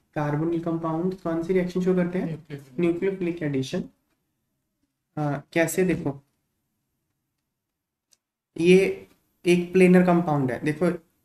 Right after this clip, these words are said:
Speaker 1: ये carbonyl compound का एक general मैंने representation किया। इसमें carbon का एडिशन क्या है? एसपी टू।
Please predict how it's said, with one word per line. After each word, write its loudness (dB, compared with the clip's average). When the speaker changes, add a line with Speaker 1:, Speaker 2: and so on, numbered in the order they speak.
Speaker 1:
ये 4
carbonyl 4
compound 4
का 0
एक 2
general 0
मैंने 0
representation 0
किया। -4
इसमें 2
carbon 4
का 4
एडिशन 4
क्या 0
है? -8
एसपी 0
टू। -2